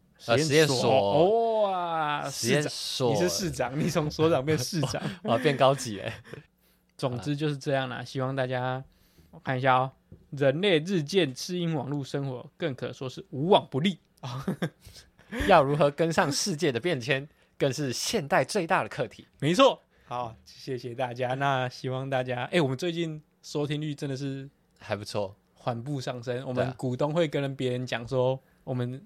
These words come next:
Speaker 1: 收听率只有五十。
Speaker 2: 对。
Speaker 1: 而且其实那时候根本不到五十，四十八、
Speaker 2: 差一点点。
Speaker 1: 四十六在那边跳。
Speaker 2: 嗯。
Speaker 1: 现在已经六十几了。
Speaker 2: 对啊。
Speaker 1: 不错。
Speaker 2: 而且是平均哦。
Speaker 1: 对。
Speaker 2: 啊。
Speaker 1: 我觉得很开心。
Speaker 2: 我也觉得很开心。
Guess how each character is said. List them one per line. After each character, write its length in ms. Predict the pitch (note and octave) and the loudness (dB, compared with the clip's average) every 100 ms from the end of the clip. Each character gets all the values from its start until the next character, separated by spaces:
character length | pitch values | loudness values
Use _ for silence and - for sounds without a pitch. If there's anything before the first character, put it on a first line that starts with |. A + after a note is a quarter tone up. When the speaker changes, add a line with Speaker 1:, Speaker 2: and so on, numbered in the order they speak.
| - | -12
Speaker 1:
收 220 | - D3 | -6 -4
听 180 | D3 D3 | -2 -2
率 180 | D3+ B2+ | -4 -6
只 220 | - C3 | -4 -2
有 100 | C3 | -2
五 160 | C3+ | -6
十。 200 | C3 - D3+ - _ _ _ _ | -12 -14 -16 -20 _ _ _ _
Speaker 2:
对。 120 | - G2 - | -16 -16 -16
Speaker 1:
而 100 | - | -10
且 200 | D#3 C3 | -4 -4
其 180 | A#2+ D3 | -2 -4
实 120 | C#3+ | -2
那 120 | D#3+ E3 | -4 -4
时 80 | |
候 80 | C#3 | -4
根 180 | C3+ D3 | 0 0
本 140 | C3 | -2
不 80 | A#2+ | -4
到 160 | A#2+ B2 | -6 -6
五 100 | D3 | -8
十， 160 | - - A2 - | -16 -12 -10 -8
四 180 | - F3+ | -4 -4
十 100 | - | -4
八、 280 | - D3 D3 | 0 2 2
Speaker 2:
差 200 | C#3+ B2 | 2 2
一 40 | |
点 60 | C3+ | 4
点。 20 | |
Speaker 1:
四 20 | |
十 80 | A2+ | 2
六 80 | C3+ | 2
在 80 | C#3 | 0
那 60 | |
边 160 | C3+ B2+ | -4 -4
跳。 280 | D3+ B2 - - | -4 -4 -6 -14
Speaker 2:
嗯。 120 | G#2 - _ _ | -14 -14 _ _
Speaker 1:
现 180 | - D3+ | -8 -4
在 120 | C#3+ | -2
已 20 | |
经 160 | B2 C3 | -2 0
六 140 | C#3 | 0
十 80 | C3 | -2
几 240 | A2+ - | -6 -12
了。 120 | A2 D#2+ - A2+ | -14 -18 -16 -16
Speaker 2:
对 60 | |
啊。 120 | - - _ | -16 -18 _
Speaker 1:
不 80 | - | -12
错。 200 | B2 E3 | 2 4
Speaker 2:
而 40 | |
且 140 | C#3+ C#3 | 4 2
是 100 | D#3+ | -4
平 240 | - A2+ G#2+ | -8 -10 -8
均 260 | A2+ G#2+ | -10 -8
哦。 140 | G2+ G2 | -8 -8
Speaker 1:
对。 220 | A#2+ A2 - _ _ _ - | -10 -12 -18 _ _ _ -16
Speaker 2:
啊。 100 | - | -12
Speaker 1:
我 100 | A#2 | -6
觉 140 | B2 | -2
得 80 | A#2+ | -4
很 100 | A#2+ | -4
开 240 | D3 A#2 | -10 -8
心。 240 | A#2 A#2 A#2 | -8 -10 -4
Speaker 2:
我 100 | B2 | -2
也 80 | A2+ | -2
觉 120 | G2+ | -2
得 120 | G2 | -8
很 100 | F#2 | -10
开 220 | - G2 | -14 -16
心。 160 | G2+ - | -16 -18